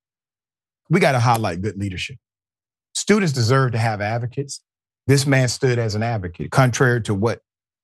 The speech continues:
uh, this particular athletic director said, the superintendent was an advocate for these students.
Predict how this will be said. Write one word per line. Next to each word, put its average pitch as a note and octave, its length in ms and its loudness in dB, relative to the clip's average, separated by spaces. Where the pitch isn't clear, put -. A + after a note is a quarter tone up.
uh, G#2 320 0
this A2 160 2
particular A2 540 0
athletic G#2+ 500 0
director F2 420 -8
said, G2 340 -2
the - 60 -8
superintendent A2+ 920 0
was G#2+ 160 2
an F#2 220 -4
advocate B2+ 480 2
for G2+ 80 0
these F#2 240 -2
students. G#2+ 400 -2